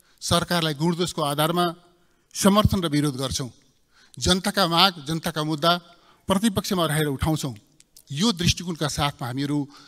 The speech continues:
लामो समयसम्म प्रतीक्षा गरेर बस्यौँ। कुनै लुकेको कुरा छैन सभामुख महोदय, जब गठबन्धनले सरकार दिन सकेन, सम्माननीय राष्ट्रपतिज्यूले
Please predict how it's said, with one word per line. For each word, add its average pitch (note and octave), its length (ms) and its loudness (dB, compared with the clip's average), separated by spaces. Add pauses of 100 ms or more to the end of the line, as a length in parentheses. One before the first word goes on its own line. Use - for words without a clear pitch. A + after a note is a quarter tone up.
(180)
लामो F#3+ 360 4
समयसम्म E3 560 0 (760)
प्रतीक्षा F3+ 440 0
गरेर C#3+ 280 -4
बस्यौँ। C3 320 -6 (880)
कुनै G#3+ 180 2
लुकेको G3+ 400 2
कुरा F3 180 2
छैन D3+ 240 0
सभामुख C#3+ 380 -2
महोदय, C#3+ 400 -2 (440)
जब F3 200 6 (760)
गठबन्धनले G3+ 720 4
सरकार F#3 420 -2
दिन D#3+ 220 -2
सकेन, D#3 440 4 (840)
सम्माननीय F#3+ 640 6
राष्ट्रपतिज्यूले D#3+ 880 0